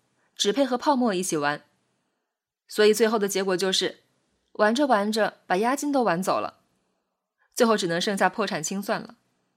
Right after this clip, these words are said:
O F O的押金我暂时就不打算退了，我就当买一张门票，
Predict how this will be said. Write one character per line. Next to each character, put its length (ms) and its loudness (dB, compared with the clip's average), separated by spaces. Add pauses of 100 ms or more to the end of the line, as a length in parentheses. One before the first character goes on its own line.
(1800)
O 140 0
F 220 0
O 100 0
的 120 0
押 180 2
金 320 -4 (120)
我 80 -4
暂 220 0
时 220 -4
就 100 0
不 80 -4
打 140 2
算 160 -8
退 180 -4
了， 220 -8 (680)
我 140 0
就 120 2
当 200 2
买 140 -2
一 40 -4
张 160 -2
门 160 -6
票， 320 -4